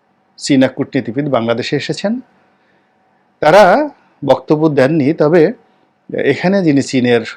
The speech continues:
রাষ্ট্রদূত রয়েছেন, মাননীয় রাষ্ট্রদূত, তিনি বলেছেন প্রধানমন্ত্রীর এই যে চীন সফর, এটি রাজনীতিতে গেম চেঞ্জিং,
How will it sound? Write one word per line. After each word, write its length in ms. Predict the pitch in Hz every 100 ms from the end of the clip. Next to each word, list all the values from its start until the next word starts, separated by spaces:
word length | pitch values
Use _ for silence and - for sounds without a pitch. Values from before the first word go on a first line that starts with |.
| -
রাষ্ট্রদূত 580 | 123 110 - 123 113 113
রয়েছেন, 300 | 107 - 143
মাননীয় 360 | 110 110 117
রাষ্ট্রদূত, 460 | 117 - - 143 190
তিনি 140 | 143 135
বলেছেন 440 | 120 120 117 175
প্রধানমন্ত্রীর 1040 | - 120 110 139 123 113 104 - 135 131 269 _ _ _ _ _ -
এই 240 | 131 135
যে 420 | 127 127 110 143 226 _
চীন 240 | - 151 165
সফর, 360 | - 117 135 -
এটি 200 | 143 175
রাজনীতিতে 580 | 123 117 123 123 117 156
গেম 320 | 110 123 127
চেঞ্জিং, 540 | 107 107 101 95 92